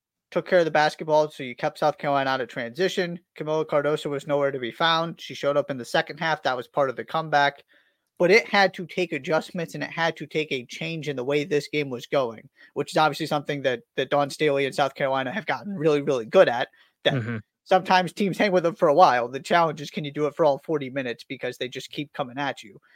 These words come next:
Speaker 1: It's a twenty-nine game home winning streak for L S U that gets snapped.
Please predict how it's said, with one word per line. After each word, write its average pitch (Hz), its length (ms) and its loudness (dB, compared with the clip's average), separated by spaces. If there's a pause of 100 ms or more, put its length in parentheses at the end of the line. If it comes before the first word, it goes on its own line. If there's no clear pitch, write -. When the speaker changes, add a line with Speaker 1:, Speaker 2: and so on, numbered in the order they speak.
(600)
Speaker 1:
It's - 80 -14
a 170 40 -8
twenty-nine 170 560 0
game 156 220 -6
home 151 220 -4
winning 151 220 -6
streak 156 260 -8
for 139 100 -2
L 139 160 2
S 120 220 -4
U 165 320 0 (160)
that 139 160 -4
gets 127 240 -6
snapped. 143 500 -2